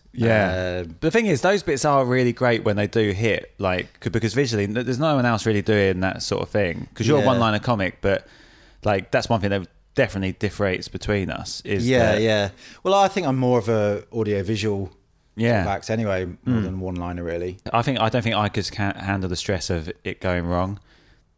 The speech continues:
Speaker 1: The, like, like the computer going wrong. Like,
Speaker 2: Really?
Speaker 1: I just could. Oh my, that's weird. I'd never have my phone, never have my phone on. Why is that on now?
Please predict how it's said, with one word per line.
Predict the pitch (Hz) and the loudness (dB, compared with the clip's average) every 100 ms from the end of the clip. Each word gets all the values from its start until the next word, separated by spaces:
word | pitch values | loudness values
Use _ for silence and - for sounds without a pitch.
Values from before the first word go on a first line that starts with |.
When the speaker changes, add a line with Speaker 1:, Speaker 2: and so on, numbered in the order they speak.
| _ | _
Speaker 1:
The, | 90 101 | -8 -2
like, | 104 101 | 0 2
like | 104 98 | 2 0
the | |
computer | 98 87 101 90 | -2 -2 -2 0
going | 90 82 | -2 -2
wrong. | 85 82 - - _ _ - | -2 -4 -8 -18 _ _ -6
Like, | 104 143 | 0 2
Speaker 2:
Really? | 127 113 107 - - - | 4 2 0 -6 -18 -10
Speaker 1:
I | 107 | -8
just | - - | -6 -6
could. | 123 - | -6 -4
Oh | 117 | -2
my, | 95 95 104 - - _ | -2 -2 -6 -16 -20 _
that's | - - - | -10 -8 -6
weird. | - 82 | -6 -6
I'd | 104 | -4
never | 139 220 269 | -2 -2 -2
have | 233 254 | -4 -4
my | |
phone, | 214 - 226 214 202 - _ _ - | -6 -4 -6 -4 -6 -10 _ _ -2
never | 190 262 | 0 2
have | 123 95 | 0 -2
my | |
phone | 82 98 87 85 | -4 -4 -2 -4
on. | 87 90 | -4 -4
Why | 165 | -4
is | 208 233 | -6 -8
that | - | -6
on | 180 175 | -4 -2
now? | 180 98 | -2 -2